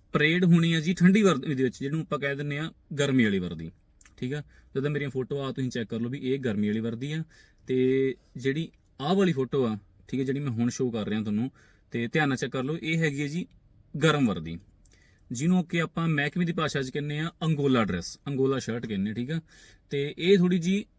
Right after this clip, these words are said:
ਮੋਟੀ ਹੁੰਦੀ, ਮਤਲਬ ਗੂੜੀ ਹੁੰਦੀ ਹੈ ਇਹਦੀ ਸ਼ਰਟ, ਜਿਹੜੀ ਮਹਿੰਦੀ ਕਲਰ ਦਾ ਕਲ-, ਮਤਲਬ ਹੁੰਦਾ, ਤੇ ਜਿਹੜੀ ਆਪਣੀ ਨਾਰਮਲ ਠੰਡੀ ਵਰਦੀ ਹੁੰਦੀ ਆ, ਤੇ ਉਹ ਹੁੰਦੀ ਆਪਣੀ ਸਾਰੀ ਸੇਮ ਕਲਰ ਦੀ, ਮਤਲਬ ਪੈਂਟ ਵੀ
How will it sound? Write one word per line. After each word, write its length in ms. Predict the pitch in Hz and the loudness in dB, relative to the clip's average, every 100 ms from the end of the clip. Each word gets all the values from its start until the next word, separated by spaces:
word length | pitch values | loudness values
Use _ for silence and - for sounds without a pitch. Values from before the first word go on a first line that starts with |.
| - | 2
ਮੋਟੀ 300 | 156 151 175 | 2 4 2
ਹੁੰਦੀ, 140 | 165 175 | 2 2
ਮਤਲਬ 180 | 196 | 2
ਗੂੜੀ 300 | 160 139 165 | 2 2 4
ਹੁੰਦੀ 240 | 180 127 117 | 4 2 0
ਹੈ 60 | |
ਇਹਦੀ 160 | 117 131 | 0 -2
ਸ਼ਰਟ, 240 | 123 123 | -2 -2
ਜਿਹੜੀ 160 | 135 139 | -2 -2
ਮਹਿੰਦੀ 260 | 139 135 160 | -2 -4 -2
ਕਲਰ 260 | 139 104 | 0 0
ਦਾ 100 | 92 | -2
ਕਲ-, 160 | 90 92 113 | -4 -6 -6
ਮਤਲਬ 200 | 101 110 | -4 -2
ਹੁੰਦਾ, 260 | 92 90 | -2 -2
ਤੇ 120 | 98 | -4
ਜਿਹੜੀ 160 | 147 165 | -4 -4
ਆਪਣੀ 200 | 156 170 | -2 -2
ਨਾਰਮਲ 380 | 156 131 127 143 | 0 0 -2 -2
ਠੰਡੀ 260 | 123 131 | -4 -2
ਵਰਦੀ 240 | 170 139 131 | -2 -2 -2
ਹੁੰਦੀ 240 | 127 123 | -2 -2
ਆ, 120 | 139 160 - - - - - | -6 -8 -16 -20 -20 -20 -12
ਤੇ 60 | - | -2
ਉਹ 120 | 170 | 4
ਹੁੰਦੀ 220 | 180 156 | 4 4
ਆਪਣੀ 200 | 139 160 | 0 -2
ਸਾਰੀ 240 | 156 151 | -2 -2
ਸੇਮ 260 | 175 127 104 | -2 -2 -2
ਕਲਰ 200 | 85 87 | -4 -4
ਦੀ, 100 | 90 | -2
ਮਤਲਬ 200 | 104 113 | -2 -2
ਪੈਂਟ 260 | - 127 156 | -4 -6 -4
ਵੀ 220 | 165 | -4